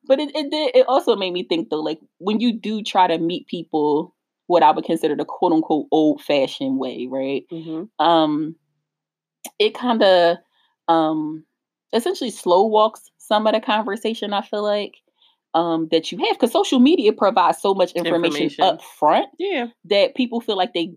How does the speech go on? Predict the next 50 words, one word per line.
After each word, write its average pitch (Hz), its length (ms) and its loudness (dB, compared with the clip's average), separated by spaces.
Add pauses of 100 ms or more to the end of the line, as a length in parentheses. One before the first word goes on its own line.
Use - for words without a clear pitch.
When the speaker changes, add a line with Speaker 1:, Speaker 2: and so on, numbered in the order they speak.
Speaker 1:
don't 160 280 -2
have 254 240 -4
to 262 100 0
really 269 300 -4
try 269 220 -4
to 240 120 -4
get 233 300 -8
to 240 80 0
know 240 180 2
certain 240 260 -4
things 226 220 -6
about - 360 -2
you. 285 300 -6 (500)
Um, 185 160 2
and 175 120 2
I 202 40 0
mean, 196 120 0
I 170 40 2
know 180 160 4
how 151 100 2
you 160 180 -4
feel 156 240 2
about, 147 260 -4
like, - 220 -4
certain - 260 -2
types - 260 -6
of, - 40 -10
like, - 120 -14
small 208 300 -2
talk 190 200 -6
and 311 80 -8
shit - 100 -10
like 143 120 -8
that. - 200 -4 (260)
But 247 140 6
when 247 100 4
you 277 100 4
meet 285 240 6
people 220 300 0
in 185 100 0
organic 170 480 0
situations, 160 920 -2 (580)
you 226 140 2
do 240 360 2
kinda, 175 300 -4
like, 147 160 -2
start - 380 -6
literally 302 440 0
from 277 220 -2
scratch. - 640 -6